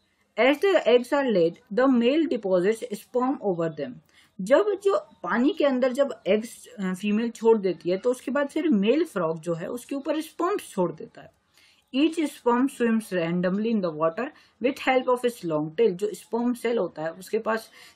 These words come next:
जब आप उसका structure देखोगे higher classes में, तब आपको पता चलेगा कि उसका जो होता है एक tail भी होता है, एक head भी होता है उसका। तो उस tail से वो swim करता है, वो move करता है और उसके बाद फिर इन्हीं, अ, जो eggs हैं उनके साथ fuse करता है और उसके बाद फिर fertilization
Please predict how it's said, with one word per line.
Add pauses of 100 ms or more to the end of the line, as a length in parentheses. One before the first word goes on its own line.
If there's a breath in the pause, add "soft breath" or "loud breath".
जब
आप
उसका
structure
देखोगे
higher
classes
में, (400 loud breath)
तब
आपको
पता
चलेगा
कि
उसका
जो
होता
है
एक (460 soft breath)
tail
भी
होता
है,
एक
head
भी
होता
है
उसका। (480 loud breath)
तो
उस
tail
से
वो
swim
करता
है,
वो
move
करता
है
और
उसके
बाद
फिर
इन्हीं, (1200 soft breath)
अ,
जो
eggs
हैं
उनके
साथ
fuse
करता
है
और
उसके
बाद
फिर
fertilization